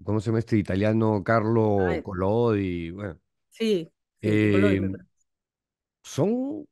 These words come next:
Speaker 1: historias que no son tan, tan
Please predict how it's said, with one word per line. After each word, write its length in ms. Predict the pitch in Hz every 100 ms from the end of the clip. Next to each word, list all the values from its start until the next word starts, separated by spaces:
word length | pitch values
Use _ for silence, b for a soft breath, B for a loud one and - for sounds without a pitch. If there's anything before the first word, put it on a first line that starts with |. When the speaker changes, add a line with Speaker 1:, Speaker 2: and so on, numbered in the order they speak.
| 117
Speaker 1:
historias 800 | 107 - 185 202 208 - - -
que 120 | -
no 160 | 107 151
son 280 | - 190 190
tan, 460 | - 190 196 208 -
tan 640 | - 180 190 190 180